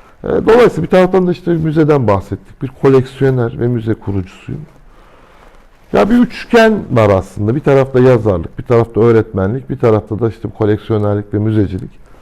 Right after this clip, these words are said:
Bu üçüyle ilgili bir şeyler yapmaya çalışıyorum. Öğretmenlik benim mesleğim. Yazarlık benim derdimi dökme alanım. Müzecilik de benim hobim.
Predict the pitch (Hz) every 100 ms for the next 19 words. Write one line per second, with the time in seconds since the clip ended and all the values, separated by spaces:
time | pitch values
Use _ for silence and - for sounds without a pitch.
0 | - - - - _ _ - - 233 -
1 | 165 131 113 120 208 240 202 147 98 90
2 | 85 90 82 147 202 190 170 165 156 151
3 | 151 151 - 131 139 139 131 101 104 -
4 | _ _ _ _ _ _ _ - - _
5 | - 107 139 147 156 151 151 - 139 139
6 | 139 - - _ _ _ _ _ - 101
7 | 127 139 131 135 131 127 147 127 95 92
8 | 139 - - 120 147 160 127 127 - 120
9 | 151 175 160 131 107